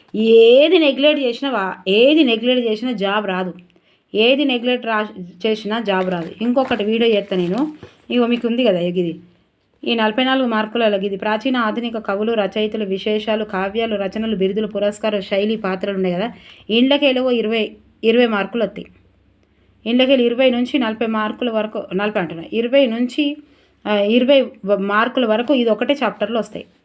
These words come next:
అవి ఇది ఒకటే చాప్టర్ ఏడుకెళ్ళి ఎక్కడికి ఉంటుంది అంటున్నా, ఇది మూడో త-, అదే ఆరో తరగతి నుంచి పన్నెండో తరగతి వరకు, పన్నెండు ఖచ్చితంగా, పన్నెండు, ఆ, అది పని. ఇది మళ్ళీ నేను వేరే వేరే దాని గు-, వేరే, మ్,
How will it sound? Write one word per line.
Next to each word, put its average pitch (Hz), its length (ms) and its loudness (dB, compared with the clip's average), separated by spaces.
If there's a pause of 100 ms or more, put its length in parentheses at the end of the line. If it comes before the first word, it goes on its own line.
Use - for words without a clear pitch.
(120)
అవి 220 180 0
ఇది 240 160 2
ఒకటే 254 220 0 (120)
చాప్టర్ 240 240 -2
ఏడుకెళ్ళి 240 360 0
ఎక్కడికి 247 280 -4
ఉంటుంది 247 220 -4
అంటున్నా, 262 400 -4 (320)
ఇది 233 200 4
మూడో 240 260 2
త-, 240 100 -2
అదే 220 340 0 (340)
ఆరో 220 220 2
తరగతి 226 340 -2
నుంచి 233 240 -6
పన్నెండో 208 340 -2
తరగతి 190 320 -6
వరకు, 185 180 -14
పన్నెండు 240 340 -2
ఖచ్చితంగా, 220 440 -4
పన్నెండు, 214 480 -4 (380)
ఆ, - 20 -8
అది 190 220 -2
పని. 180 220 -8 (440)
ఇది 247 160 2
మళ్ళీ 240 240 2
నేను 220 220 -2
వేరే 214 220 2
వేరే 214 240 0
దాని 196 200 -4
గు-, 180 160 -8
వేరే, 214 300 0 (1080)
మ్, 170 420 -6